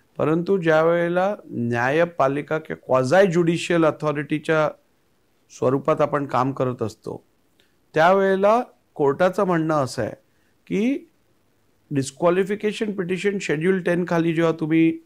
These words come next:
ठरवत असता, त्यावेळेला तुम्ही केवळ अध्यक्ष नव्हे, तर क्वाझाय ज्युडिशियल अथॉरिटी, ट्रायब्युनल म्हणून काम करत असता.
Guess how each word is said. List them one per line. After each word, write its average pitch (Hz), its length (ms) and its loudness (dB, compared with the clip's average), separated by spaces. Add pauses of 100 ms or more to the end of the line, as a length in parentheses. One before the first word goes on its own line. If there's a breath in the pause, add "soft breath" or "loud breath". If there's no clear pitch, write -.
(140)
ठरवत 135 340 0
असता, 120 300 -4 (640)
त्यावेळेला 185 400 2
तुम्ही 190 440 -4 (420)
केवळ 160 160 4
अध्यक्ष 170 500 2
नव्हे, 160 340 2
तर 170 180 -2
क्वाझाय 160 460 0
ज्युडिशियल 175 480 -2
अथॉरिटी, 160 480 -2
ट्रायब्युनल 151 520 0
म्हणून 190 280 0
काम 139 240 0
करत 120 300 -6
असता. - 240 -14